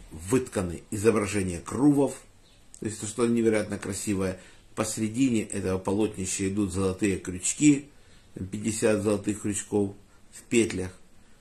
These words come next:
из голубой шерсти. Именно очень самое дорогое — это голубая шерсть была в храме.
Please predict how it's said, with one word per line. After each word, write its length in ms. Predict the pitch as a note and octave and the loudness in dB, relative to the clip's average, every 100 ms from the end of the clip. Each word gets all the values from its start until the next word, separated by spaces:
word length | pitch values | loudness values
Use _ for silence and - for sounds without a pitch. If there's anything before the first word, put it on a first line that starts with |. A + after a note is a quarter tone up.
| _ | _
из 180 | - F#2+ | -14 -8
голубой 420 | G2 G2+ F#2+ G#2 | -2 0 2 2
шерсти. 520 | G2+ - A2+ F#2+ - F#2 | 2 2 2 0 -2 -6
Именно 340 | F2 F2 F2+ | -4 -4 -4
очень 200 | F#2 F2+ | -4 -2
самое 260 | G#2 F#2+ F#2+ | -2 -2 0
дорогое — 300 | F#2 A#2+ - | 0 0 0
это 120 | F2+ | -2
голубая 380 | F2 E2+ E2+ E2 | -4 -4 -6 -8
шерсть 360 | - E2 - | -8 -10 -12
была 180 | - - - | -16 -16 -16
в 60 | - | -16
храме. 280 | E2 D#2+ | -12 -12